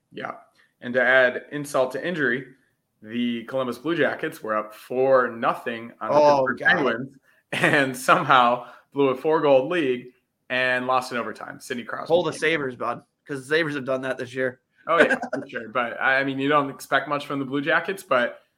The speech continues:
Speaker 1: when you see them go up four nothing, Dylan Cousins sco-, scores a goal to make it one nothing. That first goal was crucial because had the Islanders scored the first goal, they would have gone into their shell immediately.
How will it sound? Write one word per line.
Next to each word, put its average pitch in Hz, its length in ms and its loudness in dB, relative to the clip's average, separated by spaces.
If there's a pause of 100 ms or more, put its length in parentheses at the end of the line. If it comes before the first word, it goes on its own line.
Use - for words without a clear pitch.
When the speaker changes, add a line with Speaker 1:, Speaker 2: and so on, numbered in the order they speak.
(140)
Speaker 1:
when 139 120 -6
you 143 60 0
see 165 160 0
them 156 140 -2
go 139 120 4
up 135 200 4
four 135 160 0
nothing, 123 420 -4 (320)
Dylan 135 220 -4
Cousins 127 300 -6
sco-, 127 300 -2
scores 123 320 -4
a 117 40 -10
goal 120 200 -4
to 120 60 -6
make 117 180 -6
it 120 60 -8
one 120 180 -4
nothing. 117 340 -8 (220)
That 190 180 4
first 247 240 6
goal 170 260 10
was 117 120 -4
crucial - 380 -4 (340)
because 139 160 -4
had 151 220 4
the 156 120 2
Islanders 175 440 4
scored 147 240 -2
the 131 80 -6
first 131 260 -6
goal, 143 420 -2 (180)
they 139 120 0
would 151 140 0
have 143 200 0 (120)
gone 139 240 0
into 131 160 -8
their 123 140 -4
shell 123 560 -2
immediately. 120 840 -10